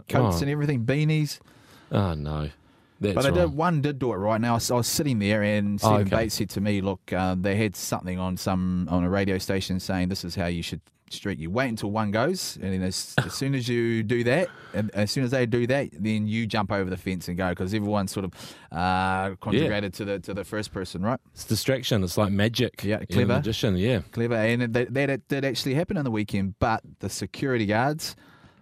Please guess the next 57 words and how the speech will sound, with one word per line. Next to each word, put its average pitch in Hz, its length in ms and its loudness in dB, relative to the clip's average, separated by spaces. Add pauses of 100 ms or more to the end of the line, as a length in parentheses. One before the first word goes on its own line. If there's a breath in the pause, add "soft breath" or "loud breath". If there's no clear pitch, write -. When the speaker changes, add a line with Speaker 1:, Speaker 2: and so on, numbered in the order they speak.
Speaker 1:
they 107 100 -2
were 110 120 2
onto 143 240 0
it. - 80 -4 (420)
Got 123 160 2
him. 98 220 -4 (300 soft breath)
Speaker 2:
And 117 140 4
he 123 140 2
was 107 300 2
nude? 85 300 0 (320 soft breath)
Speaker 1:
No, 82 80 -4
he 85 60 -2
wasn't. 92 300 -4 (120)
Speaker 2:
Oh, 101 280 4
okay. 82 320 -2
But, - 260 -4
yeah. 78 160 -8 (340)
But 101 300 2
he 107 100 4
did 104 140 2
it 101 60 0
right 95 240 2
in 90 100 -2
terms 90 300 0
of 80 100 -8
timing, 95 580 2 (320 loud breath)
just - 220 0
not 90 240 0 (100)
in 85 180 -2
Speaker 1:
He 82 80 -4
didn't 113 160 2
Speaker 2:
terms 104 80 0
Speaker 1:
get 98 80 -2
Speaker 2:
of 82 40 -2
Speaker 1:
very 85 160 -4
far. 73 240 -2 (220)
Speaker 2:
Okay. 82 260 -4 (640 loud breath)
Um, 107 760 4
so 120 180 0
that, 127 200 -2
that's, - 320 -2
uh, 110 140 4
we're 98 80 0
taking 107 240 0
care 107 160 0
of 92 60 0
streakers. 104 340 -2
Also, 180 400 -2
I 147 120 0
didn't 185 180 -2
think 180 240 0
they 139 160 0
d-, 120 180 -4
they, 127 300 0
uh, 139 280 0
in 147 140 2
Dunedin, 143 600 0